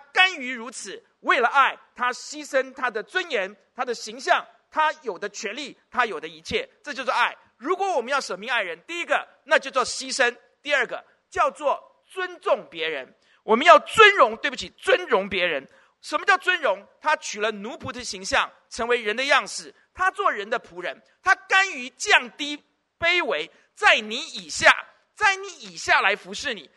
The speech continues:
一个仆人基本上面他是不讲究任何自己的权利的。阿们。他就是像以仆人之心、仆人之姿在服侍别人。家里面他可以做一个仆人，所以倒垃圾是他，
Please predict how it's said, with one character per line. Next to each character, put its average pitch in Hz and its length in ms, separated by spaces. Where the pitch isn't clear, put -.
一 254 120
个 359 140
仆 233 260
人 185 260
基 359 120
本 320 140
上 277 180
面 247 140
他 285 140
是 302 100
不 349 160
讲 - 180
究 269 280
任 320 220
何 196 160
自 240 180
己 196 140
的 170 100
权 165 280
利 226 120
的。 147 160
阿 147 80
们。 208 340
他 370 160
就 392 180
是 311 160
像 285 320
以 208 120
仆 202 240
人 269 180
之 277 160
心、 285 280
仆 254 120
人 285 180
之 302 180
姿 294 380
在 269 160
服 190 160
侍 247 160
别 180 180
人。 165 160
家 370 220
里 285 100
面 254 260
他 330 180
可 247 200
以 254 100
做 277 180
一 247 80
个 202 80
仆 180 200
人， 160 200
所 - 180
以 285 100
倒 320 220
垃 262 140
圾 220 180
是 190 140
他， 170 260